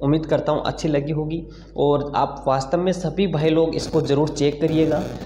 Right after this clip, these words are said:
अपने आधार कार्ड से जो नंबर है उससे ज़रूर हंड्रेड परसेंट चेक करना, क्योंकि बहुत सारे लोगों के नाम से सिमें चल रही है और वो गलत यूज़ ले सकते हैं भाई।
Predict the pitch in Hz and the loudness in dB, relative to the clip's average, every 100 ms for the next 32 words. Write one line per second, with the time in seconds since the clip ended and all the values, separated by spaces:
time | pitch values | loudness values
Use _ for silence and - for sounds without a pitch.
0 | - - - 160 165 - 143 139 147 156 | -6 -4 0 2 2 0 0 0 0 0
1 | 160 143 156 147 139 139 135 156 147 - | 0 0 2 2 2 0 0 0 0 -2
2 | 156 147 131 135 147 131 127 143 147 135 | -2 0 2 2 2 0 0 0 0 -2
3 | 147 147 - 143 139 151 147 160 - - | 0 -4 -2 -4 0 0 2 -2 -4 -12
4 | - - 165 160 165 139 143 - 170 170 | -16 -2 0 2 2 2 0 2 2 4
5 | 156 143 156 160 143 127 135 - 165 165 | 4 2 2 2 2 0 -2 0 0 2
6 | 139 151 151 135 123 120 120 113 87 - | 2 2 2 2 2 2 2 0 -6 -10
7 | - - - - - - - - - 165 | -14 -16 -20 -18 -18 -18 -18 -12 2 4
8 | 185 156 156 196 196 175 170 143 131 127 | 4 4 4 4 4 2 4 4 2 2
9 | 127 - 170 151 117 107 | 0 0 0 0 0 -2